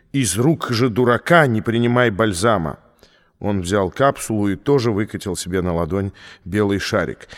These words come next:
"Я в этом не нуждаюсь", объявил он и кинул шарик в рот. "Пока ещё не нуждаюсь".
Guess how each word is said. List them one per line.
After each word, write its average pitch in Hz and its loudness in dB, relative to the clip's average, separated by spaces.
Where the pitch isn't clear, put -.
"Я 135 4
в 143 4
этом 139 2
не 147 2
нуждаюсь", 131 2
объявил 101 -2
он 147 2
и 120 -4
кинул 113 -2
шарик 110 0
в 101 -8
рот. 95 -4
"Пока 165 4
ещё 131 2
не 131 2
нуждаюсь". 101 -2